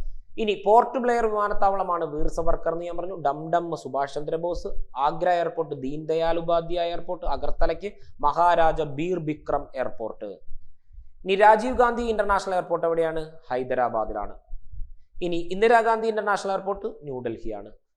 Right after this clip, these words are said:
ലോക്പ്രിയ ഗോപിനാഥ് ബർദോളി ഇന്റർനാഷണൽ എയർപോർട്ട് ഗുവാഹട്ടി. സർദാർ പട്ടേൽ ഇന്റർനാഷണൽ എയർപോർട്ട് അഹമ്മദാബാദ്. വാജ്പേയി എയർപോർട്ട് മാംഗ്ലൂർ. സ്വാമി വിവേകാനന്ദ ഇന്റർനാഷണൽ എയർപോർട്ട് റായ്പൂർ.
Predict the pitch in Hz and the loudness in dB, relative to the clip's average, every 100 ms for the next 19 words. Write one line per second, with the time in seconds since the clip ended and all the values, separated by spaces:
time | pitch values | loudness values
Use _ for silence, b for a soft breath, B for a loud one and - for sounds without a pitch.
0 | - 170 214 - 208 214 208 196 185 190 | -2 4 4 2 0 4 4 4 0 2
1 | 190 196 190 170 165 160 156 175 170 170 | 0 0 -2 0 0 0 0 0 -2 -4
2 | 156 151 151 151 147 160 151 160 160 208 | -6 -8 -4 -6 -4 -6 -4 0 0 0
3 | - 123 131 127 127 107 - 107 - - | -12 -12 0 2 2 0 -10 -18 -18 -20
4 | - 160 165 175 190 190 180 180 175 175 | 0 2 2 4 6 6 0 0 -4 -2
5 | 170 165 160 170 165 160 165 117 - 127 | -4 -2 -4 -2 -4 -2 -6 -6 -6 -6
6 | 120 117 117 113 107 104 98 - - - | -4 -4 -4 -4 -4 -4 -6 -10 -18 -18
7 | - - _ _ _ _ _ _ _ 113 | -20 -20 _ _ _ _ _ _ _ 0
8 | 143 160 - - 190 185 175 180 180 202 | 2 2 -2 -4 -2 0 -2 0 0 2
9 | - - - - - - - - 113 110 | 2 0 -4 -4 -4 -4 -4 4 6 6
10 | 120 113 104 - - - - - 170 185 | 0 -6 -6 -8 -16 -20 -14 0 0 2
11 | 180 180 185 185 190 185 185 175 175 175 | 0 -2 0 -2 -2 2 2 0 -2 -2
12 | 175 170 170 170 190 - 120 123 127 135 | -2 -4 -4 -8 -8 -12 -6 -2 0 -2
13 | 131 117 110 | -4 -8 -10